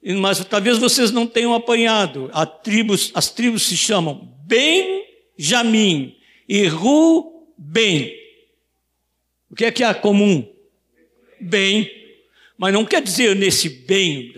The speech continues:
o contrário de mal, não. Ben, em hebraico, quer dizer filho.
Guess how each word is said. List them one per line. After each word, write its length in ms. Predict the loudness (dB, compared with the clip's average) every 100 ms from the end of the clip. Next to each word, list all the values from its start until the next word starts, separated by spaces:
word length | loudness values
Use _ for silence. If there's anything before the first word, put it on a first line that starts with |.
| -16
o 20 |
contrário 460 | -6 -6 -2 -2 -2
de 120 | -4
mal, 380 | -2 0 0 -2
não. 320 | -4 -4 -8 _ _ _
Ben, 560 | -10 -2 0 2 0 -2
em 320 | -2 0 0
hebraico, 500 | 0 0 0 -2 -4
quer 220 | -4 -2
dizer 400 | -2 -2 0 -2
filho. 640 | -4 -6 0 0 0 -6